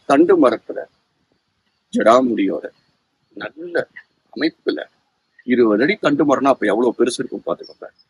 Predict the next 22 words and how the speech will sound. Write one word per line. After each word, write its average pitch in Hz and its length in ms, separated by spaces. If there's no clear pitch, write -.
அந்த 101 300
இடத்துல 143 320
நானும் 110 340
சுவாமியை 110 320
தவிர 107 260
யாருமே - 380
கிடையாது. - 360
அதை 98 160
நோக்கி 170 240
நான் 139 160
போயிட்டு 127 260
இருக்கேன். - 260
அவரும் 180 340
நானும் 165 220
இப்ப 135 160
கேமராவும் 139 560
நானும் 120 180
இருக்கிற 113 280
மாதிரி 120 220
எதிரும் 117 220
புதிருமா 110 300
நிக்கிறோம். - 360